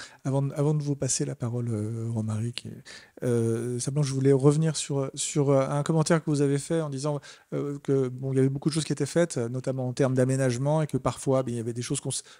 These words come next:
qu'on ne savait pas, qu'on, qu'on n'anticipait pas parce qu'on n'est pas forcément, euh, porteur soi-même d'un handicap. Donc, je voulais préciser aussi qu'au sein de la commission, euh, intercommunale d'accessibilité, euh, du Grand Besançon,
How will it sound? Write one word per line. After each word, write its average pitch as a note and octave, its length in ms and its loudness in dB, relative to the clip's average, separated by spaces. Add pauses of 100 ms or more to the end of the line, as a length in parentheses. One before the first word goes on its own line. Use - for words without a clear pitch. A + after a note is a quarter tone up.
qu'on - 100 -4
ne D3 60 2
savait D3+ 320 6
pas, D3+ 200 2
qu'on, C#3 260 -6
qu'on C#3+ 180 -6
n'anticipait D3+ 680 2
pas F3 180 -2
parce D#3+ 200 -4
qu'on D3 80 0
n'est C3 100 0
pas C3+ 140 -4
forcément, C#3 560 -4 (260)
euh, A#2+ 160 -2 (120)
porteur D3+ 300 2
soi-même C#3+ 320 0
d'un C3 120 0
handicap. C3 420 0 (260)
Donc, D3+ 120 0
je - 20 0
voulais D3 160 4
préciser D3 420 -2
aussi E3 300 -2
qu'au - 480 0
sein D#3+ 220 2
de C#3+ 60 -2
la B2+ 60 0
commission, C3 760 -4
euh, G#2+ 180 -6
intercommunale A#2+ 720 -4
d'accessibilité, A#2 1000 -4
euh, G#2+ 240 -4
du A2 100 -6
Grand A2 160 -2
Besançon, A2+ 500 0